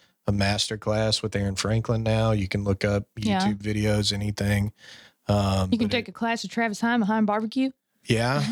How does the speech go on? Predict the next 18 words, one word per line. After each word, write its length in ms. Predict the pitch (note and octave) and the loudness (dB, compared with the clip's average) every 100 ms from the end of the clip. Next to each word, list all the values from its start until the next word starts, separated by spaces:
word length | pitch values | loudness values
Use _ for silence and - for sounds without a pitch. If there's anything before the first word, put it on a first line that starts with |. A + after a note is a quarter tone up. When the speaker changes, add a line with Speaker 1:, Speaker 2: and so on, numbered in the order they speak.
| C4 | -2
Speaker 1:
you 220 | D#3 A#2 | 0 0
Speaker 2:
<laughs> 0 | |
Speaker 1:
can. 500 | - A2+ A#2+ C3 E3+ C4+ | 0 0 0 0 -2 -4
And 180 | B2 G#2+ | -4 -6
I'll 120 | A2 | -6
tell 280 | - A2 A2 | -6 -4 -4
you 180 | A2 G#2 | -4 -6
pretty 360 | - A#2 A2+ | -6 -2 0
much 260 | A2+ A#2 - | 2 0 0
everything, 680 | A2+ A#2 G#2+ A#2 A#2 A#2+ A#2+ - - - | 0 0 0 0 2 2 0 -4 -6 -2
all 140 | A2 | -2
of 120 | G#2+ | 0
our 100 | G#2+ | 0
secrets. 680 | G#2 A2 A2 - B2+ B2+ - - | 0 -2 -2 -2 -2 0 -4 0
Um, 720 | A2+ G#2 G2 F#2+ F#2 F2 F#2 - _ _ _ _ _ _ _ | 2 4 4 4 2 0 -6 -12 _ _ _ _ _ _ _
but 160 | A#2 B2 | -4 0
yeah, 240 | C3+ C3+ | 0 0
you, 240 | G#2 C#3+ | -2 -4